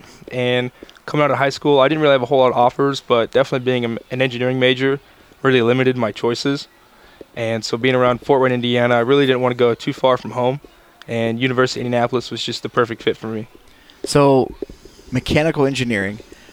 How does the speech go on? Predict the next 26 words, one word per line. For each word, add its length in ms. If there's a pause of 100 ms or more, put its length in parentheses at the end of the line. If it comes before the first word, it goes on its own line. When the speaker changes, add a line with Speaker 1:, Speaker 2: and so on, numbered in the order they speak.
(160)
Speaker 2:
what 360
is 560
something 520
that 80
you 120
would 140
like 220
to 60
do 180
when 100
you're 80
done 180
playing 220
baseball 420
with 140
that? 180 (320)
Speaker 1:
Ooh, 260 (1160)
something 300
I 60
like 200
to 80
do. 220
I 100
would 140
like 220
to 340